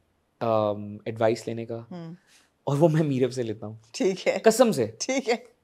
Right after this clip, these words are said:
Speaker 1: ये मैं इस तरीके से नहीं कह रहा कि वो मतलब
Speaker 2: Have we
Speaker 1: लड़की
Speaker 2: seen Meera Bena video so far?
Speaker 1: No, you haven't।
Speaker 2: We haven't, right? नहीं।
Speaker 1: No, you haven't।
Speaker 2: हाँ। By intention or?
Speaker 1: No, nothing by, न-,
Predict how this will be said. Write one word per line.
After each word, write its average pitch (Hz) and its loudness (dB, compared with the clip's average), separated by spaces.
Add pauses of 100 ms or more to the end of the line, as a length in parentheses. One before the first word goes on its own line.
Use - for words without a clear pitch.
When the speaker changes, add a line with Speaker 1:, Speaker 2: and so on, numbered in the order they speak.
(140)
Speaker 1:
ये 165 4
मैं 208 8
इस 208 6
तरीके 220 8
से 220 0
नहीं 247 2
कह 196 10
रहा 180 10
कि 175 4
वो 170 8
मतलब 143 2 (320)
Speaker 2:
Have 139 8
we 247 0
Speaker 1:
लड़की 151 0
Speaker 2:
seen 247 0
Meera 202 2
Bena 311 -4
video 294 -6 (480)
so 240 -8
far? 240 -2 (180)
Speaker 1:
No, 226 4
you 135 2
haven't। 113 -2
Speaker 2:
We 175 2
haven't, 214 -2
right? 175 -8
नहीं। 180 -14 (340)
Speaker 1:
No, - -16
you - -16
haven't। - -20
Speaker 2:
हाँ। 160 -12 (140)
By 185 2
intention 226 -2
or? 214 0 (840)
Speaker 1:
No, 214 0
nothing 233 2
by, 294 4
न-, - -4